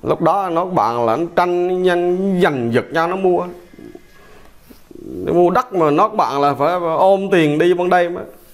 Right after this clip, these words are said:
cạp cho được. Hạn bãi ngày nó các bạn có khi miếng đất nó qua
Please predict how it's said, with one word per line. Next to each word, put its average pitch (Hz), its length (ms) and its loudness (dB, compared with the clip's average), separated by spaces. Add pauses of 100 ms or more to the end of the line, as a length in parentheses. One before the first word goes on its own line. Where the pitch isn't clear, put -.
(920)
cạp 151 260 -2
cho 170 60 2
được. 147 380 0 (1400)
Hạn 127 320 -2
bãi 127 200 0
ngày 147 280 0
nó 151 140 -2
các 220 100 -2
bạn 127 200 -2
có 170 80 -2
khi 170 180 2
miếng 170 140 2
đất 208 160 -2
nó 196 160 0
qua 156 420 2